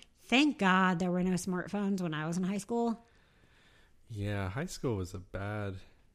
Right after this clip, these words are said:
Speaker 1: They're
Speaker 2: bad time.
Speaker 1: I definitely would have had pictures sent out around me, uh, that I had sent somebody. There's no way I wouldn't have.
Speaker 2: Yeah.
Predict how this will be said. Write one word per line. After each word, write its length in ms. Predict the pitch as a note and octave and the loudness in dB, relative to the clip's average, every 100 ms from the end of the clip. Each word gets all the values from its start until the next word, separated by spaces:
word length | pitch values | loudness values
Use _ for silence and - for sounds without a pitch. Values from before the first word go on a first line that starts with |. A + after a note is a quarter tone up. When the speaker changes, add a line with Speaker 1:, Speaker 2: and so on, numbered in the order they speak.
| _ _ _ _ - | _ _ _ _ -8
Speaker 1:
They're 200 | C#4 A#3+ - - | -4 -4 -8 -14
Speaker 2:
bad 240 | A2 B2 G#2 | -8 -8 -6
time. 460 | G2+ G2+ F#2+ F2+ - - - | -6 -4 -4 -8 -12 -14 -2
Speaker 1:
I 120 | B3 | 2
definitely 560 | A3+ F#3 A3+ G3 G#3 F#3+ | 2 2 4 4 2 0
would 140 | F3+ | 0
have 60 | E3+ | 0
had 120 | F#3 | -2
pictures 400 | - F#3+ - F#3 - | -4 -6 -4 -4 -2
sent 200 | F3 E3 | -4 -4
out 160 | E3 | -4
around 300 | E3 E3 E3 | -6 -6 -8
me, 260 | D#3+ E3 E3+ - | -6 -8 -10 -10
uh, 60 | F3+ - _ - - | -12 -12 _ -12 -8
that 140 | D#3 | -4
I 100 | D3 | -2
had 160 | D3+ - | -4 -4
sent 220 | D#3 C#3+ | -8 -8
somebody. 480 | E3 D#3 C3+ D3 - - - - - - _ - | -8 -8 -8 -10 -12 -20 -20 -20 -20 -20 _ -12
There's 220 | A#3+ B3 | -8 -4
no 180 | C#4+ D4+ | -2 -2
way 240 | D#4 D#4+ | -2 -4
I 40 | D4+ | -2
wouldn't 280 | C4 G#3 F3 | -2 0 -2
have. 220 | D3 E3 - _ _ _ _ _ - _ _ - | -4 -12 -18 _ _ _ _ _ -20 _ _ -4
Speaker 2:
Yeah. 380 | A2+ A2+ F#2+ | -2 -2 -2